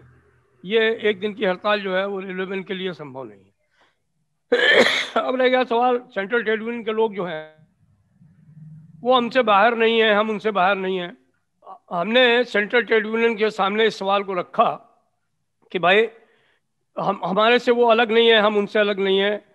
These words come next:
और हम भी सेंट्रल यूनियन, सेंट्रल ट्रेड यूनियन के साथ हैं।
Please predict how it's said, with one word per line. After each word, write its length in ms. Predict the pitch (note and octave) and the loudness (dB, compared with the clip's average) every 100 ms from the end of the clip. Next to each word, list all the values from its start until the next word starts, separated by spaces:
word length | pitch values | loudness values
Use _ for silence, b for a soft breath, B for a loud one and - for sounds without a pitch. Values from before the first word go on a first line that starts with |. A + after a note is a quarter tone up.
| _ _ _ _ | _ _ _ _
और 180 | F#3+ G#3 | 0 4
हम 460 | G#3 G#3 F3+ G3+ A3 | 4 4 2 -2 0
भी 140 | A3+ | 0
सेंट्रल 440 | - G3 G3+ G#3 G3 | 0 -4 -2 -4 -4
यूनियन, 480 | G#3 G3+ G#3 F#3 - F3+ | -4 0 0 -2 -10 -12
सेंट्रल 340 | - F#3+ G#3 | -8 -6 -6
ट्रेड 240 | F#3 G3 F3+ | -4 -4 -4
यूनियन 240 | F#3+ G3 | -4 -4
के 80 | F#3 | -6
साथ 240 | - D3 - | -6 -8 -8
हैं। 140 | G#2+ | -20